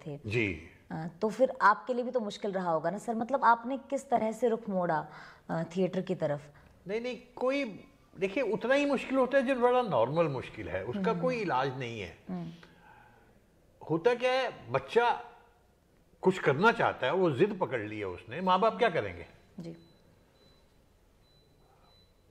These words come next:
Speaker 2: दो तीन चीजें होती हैं उनके पास, अ, समझाएंगे,
Speaker 1: हम्म।
Speaker 2: कोशिश करेंगे कि भाई समझ जाए,
Speaker 1: हम्म।
Speaker 2: डांटेंगे,
Speaker 1: हम्म।
Speaker 2: उसके बाद भी नहीं समझेगा तो क्या करेंगे?
Speaker 1: जी।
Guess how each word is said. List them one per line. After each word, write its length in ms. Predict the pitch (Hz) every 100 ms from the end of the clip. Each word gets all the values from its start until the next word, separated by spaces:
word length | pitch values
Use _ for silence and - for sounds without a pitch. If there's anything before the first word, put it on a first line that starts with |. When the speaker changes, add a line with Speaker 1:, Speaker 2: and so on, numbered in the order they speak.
| -
Speaker 2:
दो 160 | 117
तीन 260 | 151 185 170
चीजें 300 | - 135 123
होती 300 | 110 104 151
हैं 60 | 220
उनके 260 | 147 123
पास, 420 | 104 107 95 -
अ, 280 | 92 90 90
समझाएंगे, 640 | 90 127 101 113 123 160 180
Speaker 1:
हम्म। 680 | - - - _ - 180 -
Speaker 2:
कोशिश 340 | - 98 127
करेंगे 360 | - 147 139 135
कि 100 | -
भाई 160 | 101 90
समझ 280 | 98 98
जाए, 280 | 113 131 139 - 180
Speaker 1:
हम्म। 160 | 170 - - _ _ _ _ 104
Speaker 2:
डांटेंगे, 480 | 110 120 165 170 170 175 - -
Speaker 1:
हम्म। 140 | 190 175 - _ _ _ _ _ _ - - -
Speaker 2:
उसके 240 | 113 -
बाद 200 | 127 131
भी 80 | 139
नहीं 100 | 175
समझेगा 400 | 160 165 156 165
तो 120 | 175
क्या 160 | 175 214
करेंगे? 420 | - 107 95 85 - - - -
Speaker 1:
जी। 220 | 175 170